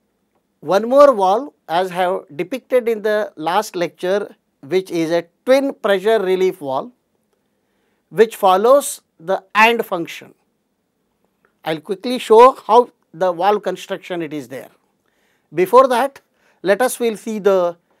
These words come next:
pneumatic R valve. Already we have seen, it is also known as shuttle valve, which has here the port two receives the flow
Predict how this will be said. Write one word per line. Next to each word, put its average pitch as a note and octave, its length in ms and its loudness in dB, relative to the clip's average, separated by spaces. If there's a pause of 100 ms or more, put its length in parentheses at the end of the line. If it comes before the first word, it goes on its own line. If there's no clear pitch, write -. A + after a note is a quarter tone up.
(180)
pneumatic G#3+ 580 -4 (120)
R F#3+ 280 4
valve. C#3+ 360 -8 (520)
Already E3+ 320 -2
we F#3+ 100 4
have E3 180 0
seen, G3+ 420 -12
it E3+ 120 -8
is E3+ 100 -4
also E3+ 320 -2
known F#3 200 -2
as E3 140 -4
shuttle F#3 360 -6
valve, G3 320 -4 (680)
which B3 280 2
has F#3+ 440 -2 (2250)
here F3+ 360 -4
the E3 200 -6
port A3 520 2
two A3+ 340 0 (260)
receives G#3+ 580 -6
the G#3+ 140 4
flow F#3 480 -2